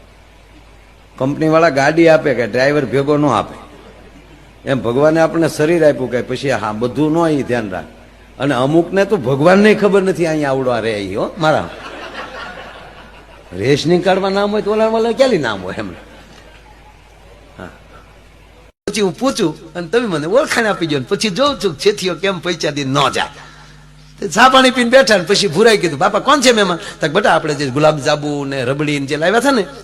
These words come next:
એ શેઠ છે, એના પૈસા બાકી છે, ઉઘરાણી આવ્યા, કેટલા દેવાના છે?"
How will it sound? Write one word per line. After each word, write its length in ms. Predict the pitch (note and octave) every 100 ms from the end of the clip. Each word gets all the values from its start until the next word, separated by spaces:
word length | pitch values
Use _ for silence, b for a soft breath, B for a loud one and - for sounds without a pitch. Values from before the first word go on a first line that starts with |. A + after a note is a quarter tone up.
| D#3
એ 40 |
શેઠ 260 | - A3 F3
છે, 560 | - A#2 - - -
એના 140 | C#3 C3
પૈસા 300 | G3 A3 A3
બાકી 260 | F3+ D#3
છે, 100 | C3+
ઉઘરાણી 420 | C#3 F3 G3+ F3
આવ્યા, 180 | C3 A2+
કેટલા 300 | - G#3+ -
દેવાના 360 | G3+ G#3+ F3 C3+
છે?" 140 | -